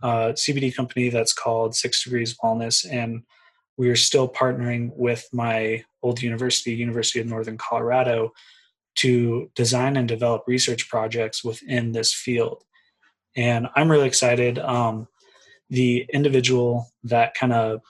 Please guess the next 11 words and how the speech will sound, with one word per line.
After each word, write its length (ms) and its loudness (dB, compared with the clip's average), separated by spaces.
took 180 0
the 100 -2
reins 440 -2
of 460 0
the 180 -4
research 460 0
lab 240 0
that 140 0
I 100 0
was 160 2
kinda 420 -6